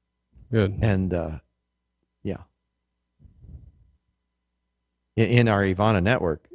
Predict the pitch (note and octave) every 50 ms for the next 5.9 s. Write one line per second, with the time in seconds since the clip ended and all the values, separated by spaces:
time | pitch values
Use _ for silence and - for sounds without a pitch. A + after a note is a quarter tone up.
0 | - G#2 G2+ F#2+ - - - G2+ F#2+ - - A2 - - - - A#2 C3 - D3+
1 | C3 - - G#2 F#2+ F2 F#2 - - - G#2 G2 F2+ F2 - - _ _ _ _
2 | _ _ _ _ _ G2 - - - - G#2 G#2+ A2 G#2 A#2 G#2+ - - G#2 G2
3 | F#2 F#2 F2+ - G2 F2+ F2 - - F#2 E2+ E2+ - F2 E2+ D#2+ E2 E2 D#2 D#2
4 | E2 - - - - - - - - - - - - D#2 - F2+ - - - -
5 | - - - - - _ _ _ _ G#2 F#2+ F#2 - - - - - -